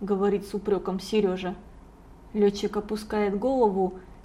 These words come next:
теребит толстый нос, потом неожиданно говорит: «Значит, мама хотела, чтобы ты стал лётчиком». «Всё равно, кем быть», отвечает Серёжа. «Чем меньше горка, тем легче с неё падать.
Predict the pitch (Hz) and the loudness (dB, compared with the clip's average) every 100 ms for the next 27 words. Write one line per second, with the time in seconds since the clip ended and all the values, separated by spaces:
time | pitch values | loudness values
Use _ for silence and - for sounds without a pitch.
0 | - - 214 214 220 220 - 202 208 - | -14 -2 2 2 0 -2 0 0 0 -4
1 | 240 220 180 - 196 196 208 208 202 202 | -2 0 -2 -4 -10 -4 0 0 0 0
2 | 208 214 208 202 214 - 202 202 208 214 | 0 0 0 -2 -6 -12 -6 -2 0 0
3 | 190 - - - - - - - - - | 0 -4 -12 -20 -20 -20 -20 -20 -20 -20
4 | - 208 202 214 214 214 214 208 202 196 | -10 -2 0 0 -2 -4 0 2 2 -2
5 | - 185 - 277 302 285 262 - 208 190 | -4 -8 -6 -6 -2 -4 -6 -4 -2 0
6 | 180 175 262 269 - 240 240 202 175 - | -2 -4 -6 -6 -2 0 2 2 -2 -4
7 | - - - - - - - - - - | -12 -12 -12 -12 -14 -18 -20 -20 -20 -20
8 | - - - - - - - - - 320 | -20 -20 -20 -20 -20 -20 -20 -8 0 4
9 | 302 294 285 277 208 202 190 190 - - | 4 4 0 0 0 2 0 -2 -8 -14
10 | - 214 202 - 196 185 - 202 196 208 | -12 -8 -6 -4 -4 -4 -4 -2 -2 -6
11 | 214 - - - - - - - 269 269 | -12 -14 -20 -20 -20 -20 -6 -2 0 0
12 | 311 285 269 226 302 320 285 262 226 208 | -2 -2 -4 0 0 0 -2 0 4 4
13 | 233 285 - - - 208 220 190 - 254 | 2 -2 -6 -12 -4 -2 0 -2 -2 -2
14 | 185 - | -2 -6